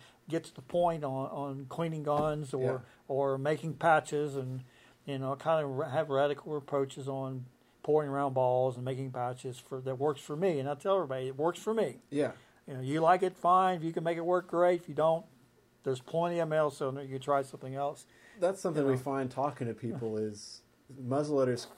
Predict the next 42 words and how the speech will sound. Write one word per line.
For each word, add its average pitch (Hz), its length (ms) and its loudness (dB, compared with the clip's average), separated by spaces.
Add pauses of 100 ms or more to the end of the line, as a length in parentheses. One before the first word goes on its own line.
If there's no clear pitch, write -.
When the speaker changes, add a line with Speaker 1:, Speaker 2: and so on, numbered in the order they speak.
Speaker 2:
are 117 80 -6
kind 147 200 -6
of 117 140 -6
personal, 113 640 -6 (100)
and 120 100 -6
they 117 100 -2
can 120 120 -8
be 131 120 2
kind 135 120 2
of 120 80 0
Speaker 1:
Yes. 110 100 -10
Speaker 2:
temperamental, 127 560 -2
too. 131 340 0 (320)
And 120 140 -6
so 120 120 6
Speaker 1:
Oh, 160 160 10
Speaker 2:
I, - 20 4
I 147 40 2 (160)
Speaker 1:
yes. 131 80 2
Speaker 2:
think 139 180 4
it's 131 140 0
good 135 280 4
to, 123 140 0 (400)
to 139 100 -2
preface 156 540 0
things 107 260 -6
with 104 140 -12
that, 107 160 -4
like, 113 120 -10
"Hey, 160 160 2
this 165 200 0
works 180 240 0
for 139 100 -2
me," 127 380 0 (200)
because 131 460 0 (280)
odds 147 320 -2
are 160 260 2
it's 123 160 -2
not 151 180 -4
gonna 131 160 -2
work 131 300 2
for 113 300 -6